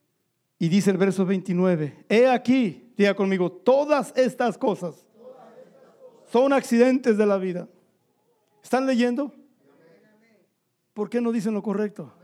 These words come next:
A ver, todas estas cosas son accidentes y casualidades que me pasan. ¿Cómo dice la Biblia? Todas estas cosas, digan, hace Dios.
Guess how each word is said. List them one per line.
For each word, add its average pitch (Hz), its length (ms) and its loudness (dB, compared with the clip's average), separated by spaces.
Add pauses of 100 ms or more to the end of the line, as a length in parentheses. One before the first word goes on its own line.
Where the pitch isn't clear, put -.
(1400)
A 175 100 -4
ver, 202 200 0
todas 311 500 2
estas 240 320 -2
cosas 175 440 -6 (1120)
son 320 220 4
accidentes 285 720 4
y 240 80 0
casualidades 214 680 0
que 226 80 -6
me 190 100 -4
pasan. 175 400 -6 (1300)
¿Cómo 302 260 4
dice 269 240 4
la 269 100 2
Biblia? 294 360 2
Todas 320 500 4
estas 285 340 4
cosas, 262 320 4
digan, 285 240 4 (220)
hace 302 640 6
Dios. 294 840 8